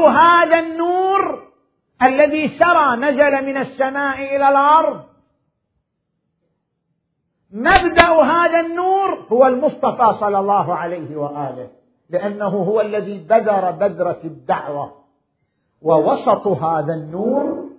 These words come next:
الإمام الباقر الذي بقر العلم بقرا. ليش؟ ليش نخص الإمام الباقر؟ لأنه على يده تأسست دعائم المذهب. الإمام الباقر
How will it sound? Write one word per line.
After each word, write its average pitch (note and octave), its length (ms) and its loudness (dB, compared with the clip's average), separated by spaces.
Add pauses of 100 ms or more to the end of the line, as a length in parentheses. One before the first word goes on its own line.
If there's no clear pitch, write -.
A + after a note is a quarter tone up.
(140)
الإمام D#3 640 -8
الباقر D3+ 880 -10 (160)
الذي D#3+ 480 -4
بقر D#3+ 560 -6
العلم D#3+ 580 -6
بقرا. E3 920 -8 (140)
ليش؟ A#3+ 540 6 (200)
ليش C#4+ 300 -8
نخص A#3 400 -4
الإمام F#3+ 420 -8
الباقر؟ F3 720 -8 (240)
لأنه D3+ 520 -10
على C#3+ 500 -8
يده A3+ 320 0 (520)
تأسست D#3 680 -12 (100)
دعائم C3 520 -14
المذهب. A2+ 480 -20 (1500)
الإمام G3+ 420 -2
الباقر D4 760 2